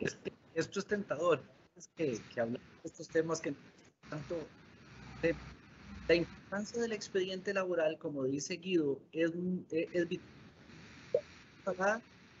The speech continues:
eh, tenerlo pensado, como dice Guido,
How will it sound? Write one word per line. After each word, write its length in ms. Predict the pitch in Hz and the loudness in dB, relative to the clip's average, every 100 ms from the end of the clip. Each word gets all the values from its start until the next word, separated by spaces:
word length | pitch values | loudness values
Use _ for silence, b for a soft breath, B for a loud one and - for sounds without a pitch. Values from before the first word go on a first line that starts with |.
| - - | -8 -2
eh, 420 | 147 139 135 131 - - - - - - - | 0 2 0 0 -4 -16 -20 -20 -20 -20 2
tenerlo 440 | 170 165 175 190 196 - - | 6 8 6 2 -10 -14 -14
pensado, 340 | - 185 190 190 180 - - - | 0 4 6 4 0 -8 -20 -20
como 120 | 131 143 | -12 -6
dice 180 | 160 | -6
Guido, 320 | 165 175 185 | -4 0 2